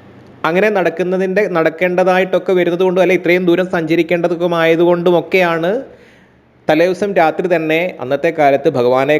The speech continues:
കാണുവാനായിട്ട് ആ ഭക്തർ തലേദിവസം തന്നെ യാത്ര ചെയ്ത് ഗുരുവായൂരിലെത്തുന്നത്. അപ്പം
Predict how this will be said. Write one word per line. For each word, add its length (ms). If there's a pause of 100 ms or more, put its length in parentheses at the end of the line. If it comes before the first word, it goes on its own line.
കാണുവാനായിട്ട് 1040 (840)
ആ 60
ഭക്തർ 480 (680)
തലേദിവസം 440
തന്നെ 140 (120)
യാത്ര 260
ചെയ്ത് 300
ഗുരുവായൂരിലെത്തുന്നത്. 840 (1700)
അപ്പം 200